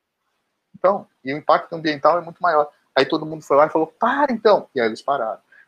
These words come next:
Por que que as empresas usam isso, o módulo moral do sofrimento?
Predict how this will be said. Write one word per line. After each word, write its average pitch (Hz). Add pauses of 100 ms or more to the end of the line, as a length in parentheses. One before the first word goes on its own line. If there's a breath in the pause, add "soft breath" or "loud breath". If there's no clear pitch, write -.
Por -
que 311
que 311
as 190
empresas 165
usam 143
isso, 101
o 113
módulo 120
moral 113
do -
sofrimento? 104